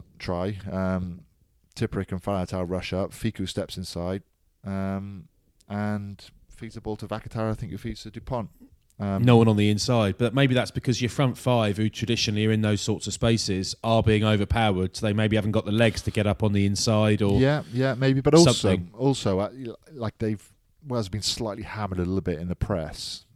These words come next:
Speaker 1: but it is a warm-up game. We've gotta take, it's, it's not a Six Nations game, you know. This is a warm-up game, um, for Scotland next week.
Speaker 2: No
Speaker 1: You know,
Speaker 2: such
Speaker 1: so
Speaker 2: thing as a friendly when we play, mate.
Speaker 1: <laughs>
Speaker 2: Full metal jacket.
Speaker 1: But there is. So you're gonna, you're gonna,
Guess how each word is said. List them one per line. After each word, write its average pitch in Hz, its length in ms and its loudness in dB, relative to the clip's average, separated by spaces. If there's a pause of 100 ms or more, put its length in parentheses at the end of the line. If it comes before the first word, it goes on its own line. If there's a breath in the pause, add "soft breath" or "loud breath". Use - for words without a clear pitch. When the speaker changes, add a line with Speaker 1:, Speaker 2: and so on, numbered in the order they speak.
(200)
Speaker 1:
but 95 300 0 (400 loud breath)
it 123 80 2
is 120 160 8
a - 20 2
warm-up 92 400 0
game. - 220 -8 (300)
We've - 80 -10
gotta 95 180 4
take, 82 260 -4
it's, 98 220 -6
it's - 180 -10
not 95 200 -2 (260)
a - 20 -10
Six - 260 -6
Nations 85 380 -6
game, 80 240 -6
you 80 60 -4
know. 80 120 -4
This 90 180 -2
is 90 100 -4
a 85 40 -4
warm-up 87 360 0
game, 82 400 -4 (160)
um, 80 520 -6
for - 300 -8
Scotland - 380 -10
next - 240 -12
week. 90 240 -10 (400 loud breath)
Speaker 2:
No 110 80 4
Speaker 1:
You 117 40 8
know, - 60 2
Speaker 2:
such 123 180 2
Speaker 1:
so - 100 0
Speaker 2:
thing 131 80 8
as 104 100 4
a 101 40 4
friendly 123 380 6
when 117 160 6
we 131 160 10
play, 120 300 4
mate. 120 320 4
Speaker 1:
<laughs> 92 60 -2 (680 loud breath)
Speaker 2:
Full 147 260 4
metal 139 280 2
jacket. 123 560 2
Speaker 1:
But 131 80 2
there 139 80 10
is. 113 120 10
So - 100 8
you're 143 60 8
gonna, 156 120 4
you're 151 160 4
gonna, 156 160 6